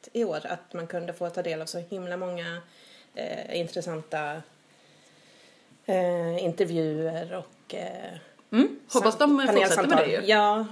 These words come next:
Speaker 1: eller hoppas att det går att göra det <laughs> I R L också. Men jag
Speaker 2: Jo,
Speaker 1: åker
Speaker 2: jo, men
Speaker 1: aldrig
Speaker 2: att
Speaker 1: på bokmässan, så att för mig blev det här en jättebra bonus.
Speaker 2: Att göra det tillgängligt för folk som inte klarar
Speaker 1: Ja,
Speaker 2: av att
Speaker 1: precis.
Speaker 2: trängas på ett mässgolv.
Speaker 1: Men tänk att det var gratis allting
Speaker 2: Mm.
Speaker 1: också.
Speaker 2: Underbart.
Speaker 1: Ja,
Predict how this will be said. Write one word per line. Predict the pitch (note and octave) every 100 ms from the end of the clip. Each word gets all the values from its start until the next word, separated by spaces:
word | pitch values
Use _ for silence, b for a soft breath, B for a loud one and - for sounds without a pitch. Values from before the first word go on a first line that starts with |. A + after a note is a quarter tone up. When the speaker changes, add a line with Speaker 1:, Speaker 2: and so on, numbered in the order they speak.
| B B B B
Speaker 1:
eller | G3+ F3+ D#3+
hoppas | D#3 E3+ D#3+ E3
att |
det | F3+
går | E3 D3+
att | D3
göra | D3 C#3+
det | C#3 - - - D#3 D#3 - - _ _ _
<laughs> | F#3+ -
I | F#3+ F3
R | F3
L | E3
också. | F3 -
Men | G3
jag | G3+
Speaker 2:
Jo, | A#3+
Speaker 1:
åker | C4 G3
Speaker 2:
jo, |
men | A3+
Speaker 1:
aldrig | A3+ G#3+
Speaker 2:
att | G3
Speaker 1:
på |
bokmässan, | G3+ F3+ F3+ C#4+
så | D4
att | D#4
för | E4+
mig | - D4 G#3+
blev | A#3+ A#3
det | B3
här | F#3+
en | F#3 F#3+
jättebra | G#3 G#3+ E3 - F3 G#3+
bonus. | G#3+ F3+ -
Speaker 2:
Att | G#3+
göra | A3+ G#3+
det | G#3
tillgängligt | A#3 G3+ F#3+ G3 F#3
för | G3
folk | E3+ F#3
som | F#3+ F3
inte | F#3+ F3 -
klarar | F#3+ F3+ F3
Speaker 1:
Ja, | G3+ G3
Speaker 2:
av | E3
att |
Speaker 1:
precis. | F#3 E3
Speaker 2:
trängas | G3 F3+ E3 E3
på | -
ett | -
mässgolv. | F#3 - - G3+ A#3
Speaker 1:
Men | A#3+
tänk | G3+ E3+ G3+
att |
det | G#3+
var | G#3
gratis | F#3 G#3 A#3 - B3 A#3+
allting | F3+ G#3+
Speaker 2:
Mm. | G4+
Speaker 1:
också. | - - - _
Speaker 2:
Underbart. | C#4+ A3 C4
Speaker 1:
Ja, | -